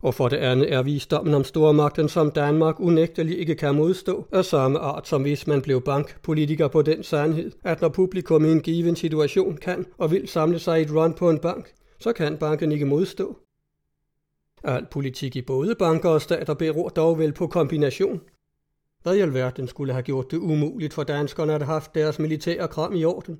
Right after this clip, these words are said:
så at de nu kunne have ligget der rede til at forhindre, at enten vi eller England spærrede deres smalle sødefiléer? Selvfølgelig kan de ikke forhindre en besættelse af Jylland og Fyn,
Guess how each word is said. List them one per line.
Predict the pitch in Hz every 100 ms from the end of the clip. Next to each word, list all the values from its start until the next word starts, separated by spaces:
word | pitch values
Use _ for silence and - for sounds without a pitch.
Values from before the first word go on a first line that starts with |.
| _
så | - 143
at | 127
de | 139
nu | 131
kunne | 127 139 131
have | 131
ligget | 131 135 135
der | 139 156 156
rede | 139 139 147
til | 147
at | 135
forhindre, | - 127 156 - 208
at | 196
enten | 185 156 151 147
vi | 165 156
eller | - 156
England | - 151 160 151 -
spærrede | - 156 147 151
deres | - 147 135
smalle | - 147 143 160
sødefiléer? | 147 170 165 156 - 156 160 156 _ _ _ _ _ _ _ _ _ _ _ _ _
Selvfølgelig | - 123 131 127 127
kan | 127
de | 127
ikke | 135 170
forhindre | 180 196 170
en | 165
besættelse | 165 170 160 156 175
af | 156
Jylland | 165 175 165
og | 147
Fyn, | 190 190